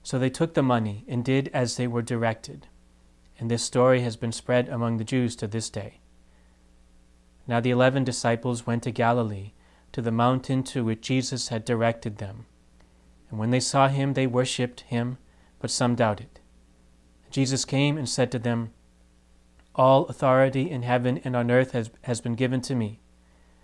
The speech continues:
Go therefore and make disciples of all nations, baptizing them in the name of the Father, and of the Son, and of the Holy Spirit, teaching them to observe all that I have commanded you. And behold, I am with you always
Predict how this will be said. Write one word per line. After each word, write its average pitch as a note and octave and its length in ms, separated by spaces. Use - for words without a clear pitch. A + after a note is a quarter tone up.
Go C#3 160
therefore C#3 480
and C3+ 140
make C3 160
disciples B2 580
of B2 140
all B2 80
nations, A#2+ 640
baptizing B2+ 600
them C3 180
in B2 80
the A#2 80
name A#2+ 220
of A#2 100
the A#2 80
Father, G#2+ 500
and A2+ 140
of G#2+ 80
the A2+ 60
Son, B2+ 360
and B2+ 160
of A2 100
the - 140
Holy A#2+ 220
Spirit, G#2+ 440
teaching C#3 380
them C#3 180
to C#3+ 180
observe B2+ 500
all C#3 180
that C3+ 180
I B2+ 80
have B2 220
commanded A#2 480
you. G#2+ 240
And A2+ 120
behold, B2+ 600
I A#2 100
am A#2 160
with C3 180
you C#3+ 100
always A2+ 540